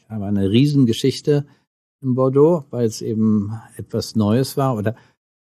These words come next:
Neues, Altes, ähm, oder was Altes, was man wieder neu zum Leben erweckt hat. Ich meine, früher sind alle Keller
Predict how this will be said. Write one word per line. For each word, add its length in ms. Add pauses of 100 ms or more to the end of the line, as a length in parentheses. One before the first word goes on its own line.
(400)
Neues, 560 (560)
Altes, 680
ähm, 320
oder 240
was 160
Altes, 380
was 160
man 160
wieder 180
neu 380
zum 240
Leben 260
erweckt 380
hat. 180
Ich 160
meine, 200
früher 360
sind 220
alle 240
Keller 420